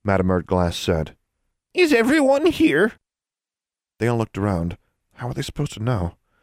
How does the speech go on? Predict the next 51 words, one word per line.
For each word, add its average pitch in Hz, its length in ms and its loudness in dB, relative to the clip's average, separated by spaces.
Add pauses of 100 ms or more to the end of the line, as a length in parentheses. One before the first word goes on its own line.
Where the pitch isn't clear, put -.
(340)
But 113 120 2
everyone 117 320 4
they 110 80 4
had 104 120 4
met 113 180 0
so 104 200 0
far 120 280 2
was 107 160 2
in 110 60 0
the 101 100 2
room, 98 400 0
so 101 140 -2
their 92 160 2
heads 101 280 -2
all 98 140 2
turned 98 300 -4
back 95 240 -2
toward 101 240 -2
the 92 80 -2
front 104 180 -4
of 92 60 -2
the 95 80 -2
room 95 180 -2
with 98 120 -6
a 98 40 -8
collective 98 420 -4
shrug. 104 440 -4 (800)
Madame 110 220 0
Merkglass 113 600 0
pushed 117 240 -2
open 110 240 -2
a 104 60 -2
small, 110 640 -2
rolled 120 340 0
piece 117 220 -2
of 104 100 -2
parchment, - 460 -6 (380)
holding 107 260 2
it - 100 -6
flat 113 240 -2
against 113 300 -2
her 117 80 0
desk 98 340 -2
with 98 160 -6
just - 360 -6
two 92 160 0
fingers. 92 520 -2 (560)
Without 123 300 0
preamble, 117 480 0
she 101 160 0
said, 95 360 0